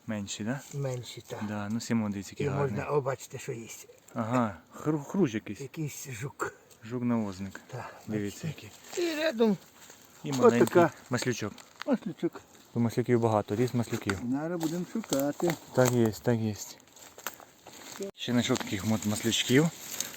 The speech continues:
Speaker 1: Гарненьких, молоденьких. Е, дивіться, яка галявинка. Під кучкою заховані. Гарно виглядають. Сухенькі. Ось все, зрізаю їх.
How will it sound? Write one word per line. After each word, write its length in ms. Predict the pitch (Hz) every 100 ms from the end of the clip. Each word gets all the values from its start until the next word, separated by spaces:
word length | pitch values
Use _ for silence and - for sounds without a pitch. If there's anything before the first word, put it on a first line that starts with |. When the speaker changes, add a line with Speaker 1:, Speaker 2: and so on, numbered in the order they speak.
| - - -
Speaker 1:
Гарненьких, 720 | 98 95 98 110 120 151 -
молоденьких. 680 | 113 104 95 117 123 151 - - - - - - - - - - - - - - -
Е, 240 | 107 104 98 - - - -
дивіться, 180 | 98 - -
яка 60 | 87 -
галявинка. 500 | 92 123 147 143 143 123 - - - - - - - -
Під 100 | 107 - - -
кучкою 420 | 180 165 - 143 110
заховані. 600 | 110 - 160 143 139 131 - - - - - - - -
Гарно 280 | 110 104 104
виглядають. 800 | 101 107 98 135 131 131 123 - - - - - - - -
Сухенькі. 600 | 113 131 123 120 120 127 - - - - - - - - - - - - - -
Ось 60 | 101
все, 180 | - 98 - 107
зрізаю 440 | 101 95 95 98
їх. 260 | 123 123